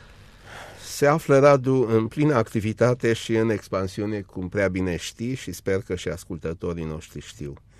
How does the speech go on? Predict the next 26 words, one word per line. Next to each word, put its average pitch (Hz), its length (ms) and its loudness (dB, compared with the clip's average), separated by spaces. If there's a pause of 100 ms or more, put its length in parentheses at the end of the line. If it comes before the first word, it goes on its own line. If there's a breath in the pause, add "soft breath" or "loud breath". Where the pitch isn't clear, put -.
(600 soft breath)
De 104 160 0
șase 131 400 4
ani 113 320 4
emitem 110 460 0
din 107 200 -2
Praga. 71 520 -4 (720 soft breath)
Două 113 400 4
servicii 92 560 -2
au 80 140 -4
dispărut, 85 600 -6 (180)
cel 87 240 -4
ungar 90 440 -2
și 82 160 -12
cel 80 240 -6
polonez, 82 720 -4 (460 soft breath)
dar 107 220 2
s-au 110 240 2
creat 135 360 2
noi 151 260 6
servicii, 73 600 -8
în 98 100 -4
special 113 520 2
cele 110 320 0
pentru 95 300 -6
spațiul 95 520 -4
iugoslav, 117 840 -4